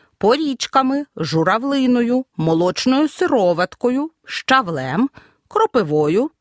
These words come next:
смородиновим листям, калиною. Також звернімо увагу, що однорідні члени речення можуть бути як поширеними, тобто мати залежні слова. Наприклад, квасом яким?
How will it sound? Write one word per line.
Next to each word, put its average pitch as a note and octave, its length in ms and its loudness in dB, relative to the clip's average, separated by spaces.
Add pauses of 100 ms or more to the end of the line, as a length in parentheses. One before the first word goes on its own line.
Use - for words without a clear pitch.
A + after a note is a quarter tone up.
(100)
смородиновим G3 880 2
листям, D3 560 -2 (200)
калиною. C#3+ 680 0 (680)
Також G#3 500 -2 (180)
звернімо F3 500 0
увагу, D3+ 580 -2 (400)
що - 380 -2
однорідні F3+ 600 0
члени A4 400 2
речення D#3 500 -2
можуть C#4+ 420 0
бути A#3 320 -2
як C#3 320 0
поширеними, F3+ 880 0 (360)
тобто G#4 300 0
мати G#3+ 340 2
залежні E3+ 460 0
слова. F3 400 -2 (500)
Наприклад, F3 600 0 (240)
квасом F#3+ 520 0
яким? A3 440 -2